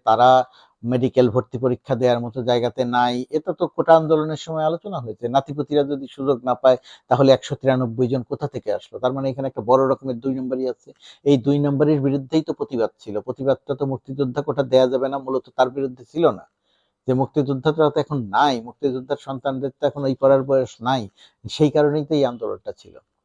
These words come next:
তাহলে বর্তমান সরকার যে আন্দোলন করে বর্তমান সরকারের জন্ম হলো, সেই আন্দোলন সরকারের সঙ্গে, সরকারের সময় মেডিকেল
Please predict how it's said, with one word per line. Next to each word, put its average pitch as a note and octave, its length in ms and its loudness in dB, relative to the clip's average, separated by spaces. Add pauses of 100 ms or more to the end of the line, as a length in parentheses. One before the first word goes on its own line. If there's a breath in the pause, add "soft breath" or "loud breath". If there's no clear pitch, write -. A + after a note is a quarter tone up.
(600)
তাহলে C3+ 240 0
বর্তমান D3 340 0 (100)
সরকার C#3+ 340 6 (160)
যে C#3 80 2 (120)
আন্দোলন C3+ 420 0
করে C3+ 120 -4 (100)
বর্তমান C3+ 400 -6
সরকারের C#3+ 360 -2
জন্ম C3+ 240 0 (100)
হলো, B2+ 120 -4 (100)
সেই C3+ 220 -2
আন্দোলন B2+ 300 -6 (500)
সরকারের C3 460 -4
সঙ্গে, A2+ 260 -2 (400 soft breath)
সরকারের C#3+ 480 4
সময় C3+ 240 -2 (100)
মেডিকেল B2+ 320 -2